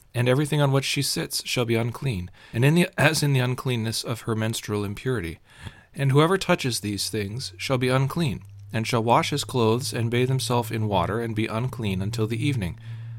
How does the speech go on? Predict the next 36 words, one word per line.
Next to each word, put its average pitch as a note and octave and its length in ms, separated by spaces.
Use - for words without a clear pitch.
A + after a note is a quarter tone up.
But C3+ 100
if A3+ 140
she F3 160
is D3+ 120
cleansed C#3 440
of C#3 80
her D3 100
discharge, G#2 640
she E3 200
shall F#3 160
count D3 280
for D3+ 140
herself G#2+ 400
seven G#2+ 340
days, A2 360
and G2+ 100
after C3 240
that D#2 240
she G2+ 140
shall F2+ 180
be F2+ 100
clean. G2+ 400
And A2+ 120
on C3 80
the C#3 160
eighth D3 260
day D#2 280
she - 140
shall - 160
take A#2 260
two E3 200
turtle A#2 320
doves F#2 320
or G2 160
two C#3+ 180
pigeons, G#2 500